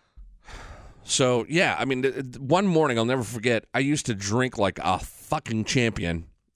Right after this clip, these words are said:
and, um, and I did the morning show, um, with Twitch back when we did the Kramer and Twitch show. And, um, so in order to get in, in,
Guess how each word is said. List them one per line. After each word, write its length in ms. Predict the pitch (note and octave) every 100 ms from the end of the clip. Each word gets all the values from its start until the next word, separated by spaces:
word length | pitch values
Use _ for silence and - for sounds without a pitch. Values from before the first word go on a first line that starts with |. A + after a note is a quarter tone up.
| -
and, 300 | G2+ G2 F#2+
um, 440 | G2+ F#2+ F#2 E2 - _ _ _ _ _ _ _ _ _ _ -
and 100 | A2+
I 60 | G#2
did 160 | A2 F#2+
the 60 |
morning 320 | F#2+ G#2 A2+ A2+
show, 380 | - E2 E2 - _ _ _ _
um, 420 | F2+ F#2 E2+ E2 - E2+
with 240 | F2 -
Twitch 440 | - B2 G2+ -
back 220 | G2+ F2+ G2
when 320 | F#2 F2 F2+
we 100 | -
did 120 | F#2 F2
the 60 |
Kramer 300 | - G#2+ F#2
and 120 | E2
Twitch 220 | - G#2 -
show. 320 | - C#2 - - _ _ _ _ _ _ _
And, 360 | - F#2 F2+ F2
um, 380 | F2 E2+ E2 E2 _ _ _ -
so 320 | G#2+ G2 G2
in 140 | G2+
order 300 | F#2+ G#2 A#2+
to 80 | G2+
get 180 | F#2+ G#2+
in, 500 | A2 A#2 G2 F#2 F#2 _ -
in, 200 | F#2+